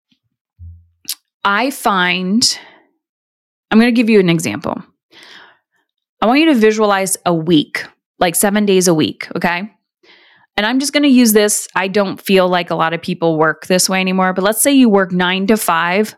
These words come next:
Monday through Friday, like, actually clock in and clock out. Okay. Well, let's pretend you, um,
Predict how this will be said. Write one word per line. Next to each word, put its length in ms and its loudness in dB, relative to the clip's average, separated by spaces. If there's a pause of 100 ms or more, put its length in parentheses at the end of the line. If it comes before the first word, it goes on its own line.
(120)
Monday 340 0
through 160 -2
Friday, 640 -6
like, 240 -4
actually 460 -6
clock 340 -2
in 140 0
and 120 -6
clock 300 -4
out. 240 -8 (640)
Okay. 240 -2 (1040)
Well, 420 0
let's 240 -4
pretend 760 -4 (100)
you, 880 4 (1400)
um, 760 -2